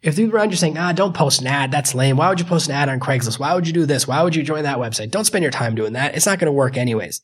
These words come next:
They'll convince you that it doesn't work, and then you won't implement.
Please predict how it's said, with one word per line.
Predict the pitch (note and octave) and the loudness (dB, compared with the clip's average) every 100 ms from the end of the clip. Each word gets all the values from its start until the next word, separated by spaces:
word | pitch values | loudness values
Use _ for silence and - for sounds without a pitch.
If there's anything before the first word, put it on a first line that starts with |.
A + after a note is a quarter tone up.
| _ | _
They'll | E3+ F3 | 0 0
convince | F3 F3+ D3 G#3 A3+ G#3 | 2 2 2 2 0 0
you | F3 | 0
that | D3 | -2
it | A#2+ | -2
doesn't | A#2 A2 | -2 -4
work, | G#2+ G#2 - | -6 -8 -8
and | - D3 | -4 0
then | D#3 | 2
you | D#3 | 2
won't | D3+ D3 D3 | 2 2 0
implement. | F3 F#3 - - - | -2 -2 -8 -12 -18